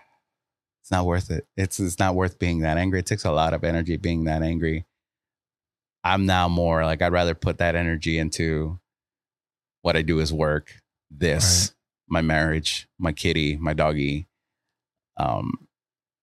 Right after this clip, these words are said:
Speaker 1: and being a better person and Christian. I, yeah, I, ya no quiero estar amargado. I don't wanna be angry no more. I don't wanna.
Speaker 2: Yeah,
Speaker 1: It,
Speaker 2: it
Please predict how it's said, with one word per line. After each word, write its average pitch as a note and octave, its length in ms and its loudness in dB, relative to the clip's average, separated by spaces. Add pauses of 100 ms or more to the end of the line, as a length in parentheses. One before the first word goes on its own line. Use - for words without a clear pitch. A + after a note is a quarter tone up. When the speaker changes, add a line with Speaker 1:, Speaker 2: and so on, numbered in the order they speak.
(580)
Speaker 1:
and F2 180 2
being F2 260 2
a E2 40 0
better D#2+ 280 0
person D#2 400 -2
and D2 140 -4
Christian. D2+ 520 -4 (240)
I, F2+ 140 -2 (1200)
yeah, G#1 160 -6 (560)
I, E2 120 0
ya G2+ 300 0
no A#2 80 4
quiero B2 180 0
estar C3+ 180 2
amargado. F#2 420 2
I F2+ 100 4
don't A#2 140 2
wanna B2 180 2
be G#2+ 180 2
angry F#2+ 260 0
no E2 100 -2
more. - 200 -4
I E2+ 60 -2
don't G2+ 100 -4
wanna. G#2+ 300 -6 (340)
Speaker 2:
Yeah, F2+ 400 -8
Speaker 1:
It, D#2 40 -10
Speaker 2:
it A2+ 220 2